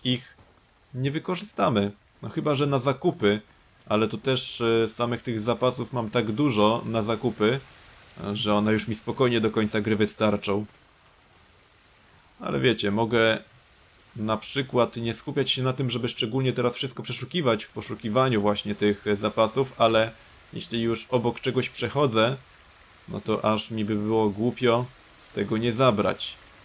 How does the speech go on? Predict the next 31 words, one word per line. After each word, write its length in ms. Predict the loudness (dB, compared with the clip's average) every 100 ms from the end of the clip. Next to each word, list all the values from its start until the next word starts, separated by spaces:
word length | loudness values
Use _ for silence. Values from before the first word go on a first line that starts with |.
| -20 -20 -20 -20 -10
Tymczasem, 580 | -6 -4 0 0 0 -4
w 60 | -4
którą 280 | -4 -4 -4
stronę 420 | -2 0 2 0
w 80 | 0
końcu? 680 | 0 0 -2 -2 0 0 -2 -14 -20 -20 -20 -20 -20 -20 -20 -20 -20 -20 -20 -8
Zdaje 200 | -4 0
się, 160 | 0 0
że 140 | 0
tutaj 320 | -2 0 2
może 220 | 2 0
będzie 260 | 0 -2 -2
to 100 | -2
na 140 | -2
górze. 500 | 0 0 2 2 0 -6 _ _ _ _ _ _ _ _ _ -20 -20 -20 -20 -20 -20 -20 -20 _ -8
No, 260 | -6 -6 -4
tak 180 | -4 -2
by 120 | -4
to 120 | -2
wyglądało, 1040 | -2 0 0 0 2 6 6 6 4 4
bo 380 | 4 4 4 2 -4 -20 -20 -12 -8
jak 160 | -8
tutaj 300 | -10 -4 -2
się 220 | 0 0
przechadzamy, 760 | -2 -2 -4 -2 0 2 2 2
to 120 | 2
jednak 280 | 0 0 -4
się 120 | -4
ten 140 | -4
świetlik 360 | -2 -4 -4 -6
pojawia. 580 | 0 4 6 4 2